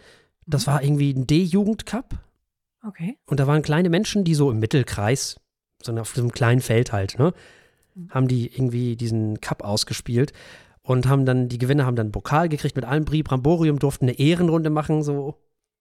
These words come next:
Speaker 1: Ähm,
Speaker 2: <laughs> Schön, ja.
Speaker 1: total geil. Die Ostkurve hat total gut mitgemacht, hat die abgefeiert ohne Ende. Das hat mir natürlich das Herz komplett geöffnet. Das war ganz großes Kino. Super gemacht.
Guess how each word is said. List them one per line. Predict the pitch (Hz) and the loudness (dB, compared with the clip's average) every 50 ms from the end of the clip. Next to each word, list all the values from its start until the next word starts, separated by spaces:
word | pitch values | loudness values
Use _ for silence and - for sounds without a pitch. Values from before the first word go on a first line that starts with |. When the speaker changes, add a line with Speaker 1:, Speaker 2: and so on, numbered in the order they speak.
| _ - | _ -6
Speaker 1:
Ähm, | 120 131 127 123 | -2 0 2 2
Speaker 2:
<laughs> | 262 123 123 - 120 | 2 2 2 0 0
Schön, | - - 214 190 180 180 180 | -2 -2 -2 -2 -2 -4 -6
ja. | 165 - - - | -8 -12 -6 0
Speaker 1:
total | - 139 - - _ - - 147 147 156 165 170 160 | 0 0 0 0 _ -6 -2 0 2 2 2 2 2
geil. | 175 175 147 151 151 | 2 2 2 2 2
Die | 143 143 - | 0 0 -2
Ostkurve | 143 151 - - - 165 151 151 139 | -2 -4 -4 0 0 2 2 4 2
hat | 139 - | 2 0
total | - 139 - - 151 151 160 | 0 -2 -2 0 0 0 2
gut | 147 165 156 156 | 0 0 0 0
mitgemacht, | 147 - - 156 135 139 139 - - | -2 0 2 2 2 2 2 2 -2
hat | 135 - | -2 -2
die | 135 131 - | -4 -4 -4
abgefeiert | - 143 - - 143 - 139 139 139 135 - | -4 -2 -2 -2 -2 0 0 2 2 2 2
ohne | 151 135 135 139 | 2 2 2 2
Ende. | 135 139 139 143 143 | 2 2 4 4 4
Das | 127 127 123 - | 4 2 0 0
hat | 127 - | -2 0
mir | 127 120 | 2 2
natürlich | 123 113 - 113 107 - - - - - - - _ | 2 0 -2 -6 -6 -8 -14 -20 -20 -20 -20 -6 _
das | - 127 - | -2 0 2
Herz | - 127 120 - - | 2 2 2 2 2
komplett | - 139 131 - 151 - - | 0 0 2 2 0 0 0
geöffnet. | - 117 107 104 - 127 131 151 - - - - - - - - - _ _ _ _ _ _ | -2 -2 -2 0 2 2 2 2 0 -4 -14 -20 -20 -20 -20 -20 -20 _ _ _ _ _ _
Das | - 127 117 - | -4 -2 0 2
war | 131 117 117 | 2 2 4
ganz | 131 139 - - | 2 2 0 0
großes | - 120 110 101 101 - | -2 0 0 0 -2 -2
Kino. | - - 113 113 127 156 - _ _ | -2 0 2 2 2 0 -2 _ _
Super | - 123 113 135 160 - 147 135 | -4 0 0 0 2 2 0 2
gemacht. | 123 117 107 107 135 - - - - | 2 2 2 0 0 -2 -6 -12 -20